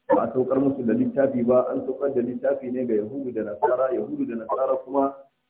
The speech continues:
yaren su ba irin yaren al'umma Annabi sallallahu alaihi wasallam bane, don haka ba su fahimci littafin da aka saukar wa Yahudu da Nasara ba,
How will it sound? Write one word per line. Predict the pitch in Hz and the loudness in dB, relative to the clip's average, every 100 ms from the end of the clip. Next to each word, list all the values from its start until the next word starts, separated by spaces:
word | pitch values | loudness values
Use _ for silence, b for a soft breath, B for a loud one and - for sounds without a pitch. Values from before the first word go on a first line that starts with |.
| _ _ - | _ _ 0
yaren | 110 117 127 151 - | 4 4 4 4 2
su | |
ba | 123 117 151 | 4 4 4
irin | 143 135 | 4 6
yaren | 117 113 135 127 | 6 6 4 2
al'umma | 127 143 139 120 | 0 0 0 0
Annabi | 131 139 | -2 -6
sallallahu | - 135 123 127 127 | -6 -6 -4 -4 -4
alaihi | - 123 120 | -2 0 0
wasallam | 113 - 131 135 | -4 -4 -2 0
bane, | 127 131 127 - _ _ _ _ - | 0 -2 -4 -8 _ _ _ _ 0
don | 131 | 4
haka | 147 143 | 4 4
ba | 117 117 | 0 0
su | |
fahimci | - 120 113 117 | -2 0 0 2
littafin | 139 139 147 147 151 123 | 2 2 4 2 2 0
da | 107 | 0
aka | - - | -2 -4
saukar | 127 - | -2 2
wa | 190 | 4
Yahudu | 107 120 139 113 | 2 0 -2 -2
da | 107 104 | -4 2
Nasara | - 123 120 | 4 6 6
ba, | 123 605 | 4 2